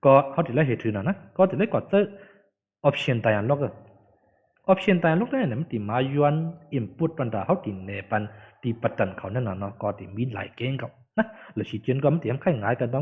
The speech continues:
cùng phải mà, nè. Ok, sau này có khác tìm mà nè, nè. Có tìm mà, à, nè, khác có mà khủng xong với option tài lock đó này, khác, khác có phải mà hết xong rồi, nè. Khác tìm mà, à, chỉ option paint dot show option tài lock,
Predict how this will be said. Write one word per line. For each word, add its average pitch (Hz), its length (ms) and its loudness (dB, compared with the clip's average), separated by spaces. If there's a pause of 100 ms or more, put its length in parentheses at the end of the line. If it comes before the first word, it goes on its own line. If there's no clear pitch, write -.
cùng 104 240 -2
phải 123 140 4
mà, 143 80 2 (220)
nè. 208 100 0 (340)
Ok, 185 100 0 (260)
sau 131 140 2
này 135 160 0
có 160 80 6
khác 226 200 -2
tìm 127 140 -2
mà 165 100 2
nè, 160 260 4 (220)
nè. 180 80 -2 (340)
Có 131 400 6
tìm 107 180 -4
mà, 131 480 2 (440)
à, 104 420 4
nè, 107 160 -2 (100)
khác 151 160 -2
có 127 80 4
mà 127 160 2
khủng 110 300 -4
xong 165 120 4
với 147 80 2 (120)
option 120 280 -6
tài 107 220 -2
lock 127 220 -4
đó 165 140 4
này, 98 120 -4
khác, 120 180 0 (380)
khác - 120 0
có 120 120 2 (100)
phải 95 100 -4
mà 110 120 -8
hết 127 100 -6 (120)
xong 98 140 -8
rồi, 95 100 -16
nè. 170 60 0 (400)
Khác 269 160 0
tìm 110 220 0
mà, 123 200 2 (100)
à, 131 180 4 (100)
chỉ 139 260 4 (160)
option 131 420 0 (120)
paint 165 300 4
dot 208 180 6 (360)
show 233 500 4 (720)
option 151 580 0 (380)
tài 110 340 0
lock, 127 280 0